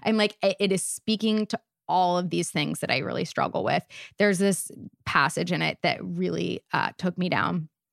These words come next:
"Rather than taking ownership of our lives, we seek out distractions or lose ourselves in busyness and the daily grind so as to try to forget our real predicament. Or we try to avoid the intimidating responsibility of having to decide what to do with our finite time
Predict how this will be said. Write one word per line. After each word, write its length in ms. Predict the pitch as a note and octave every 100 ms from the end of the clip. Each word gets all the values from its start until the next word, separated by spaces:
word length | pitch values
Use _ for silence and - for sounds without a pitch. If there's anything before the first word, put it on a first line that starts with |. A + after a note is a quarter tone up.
| _ _ _ _
"Rather 380 | F#3+ G3+ A#3 C4
than 120 | A#3+ A3
taking 280 | G#3+ G3+
ownership 380 | F#3 E3+ E3 D#3+
of 80 | E3+
our 120 | E3+
lives, 320 | D#3+ C#3+ F3+
we 60 | F3
seek 260 | - G#3 G3+
out 140 | F#3+
distractions 580 | F#3 - D#3+ F3 E3 F3
or 140 | F#3+
lose 220 | F3 F#3
ourselves 400 | F#3+ F#3+ E3 F3
in 120 | F3+ F3
busyness 460 | E3+ E3+ E3+ E3
and 140 | F3 E3+
the 40 |
daily 300 | F3 E3+ E3+
grind 400 | D#3+ D#3+ E3+ F3 - - -
so 140 | -
as 100 | F3+
to 60 | G3
try 240 | - F#3+
to 40 | F#3+
forget 280 | G#3 F3+ F3
our 100 | F3
real 220 | F3 E3+
predicament. 500 | - E3+ - C2+ - -
Or 220 | A#3+ C4
we 100 | B3+
try 220 | - G3+
to 80 | G3+
avoid 320 | G#3 F3+ F3+
the 80 | F3
intimidating 500 | F3+ F3 F3+ E3+ E3
responsibility 760 | E3+ - E3 E3 F3 D#3+ F3 E3
of 60 |
having 280 | D3+ E3 F3
to 80 | D#3+
decide 320 | D#3+ D#3+ E3
what 220 | E3+ F3+
to 80 | -
do 100 | F3+
with 120 | F3 E3+
our 120 | E3+
finite 380 | E3+ D#3+ D#3+ D3+
time 320 | D#3+ D#3